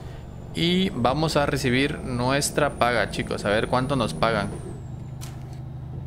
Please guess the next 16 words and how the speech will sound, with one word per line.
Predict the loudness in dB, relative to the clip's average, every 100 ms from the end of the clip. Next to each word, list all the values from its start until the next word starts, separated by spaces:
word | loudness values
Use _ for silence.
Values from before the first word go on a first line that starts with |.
| -4 0
Uy, | 0 2
uy, | 0 2
uy, | 2 2
uy, | 4 4 4
uy. | 4 4 4
Le | 4
di | 4 4
a |
la | 4
cámara | 4 4 4 2
sin | 2 2
querer. | 2 4 2 0
Madre | 0 2 4 4 2 2
mía, | 0 0 2 2 2
madre | 0 0 0 0
mía. | -2 -2 -2 -2 -4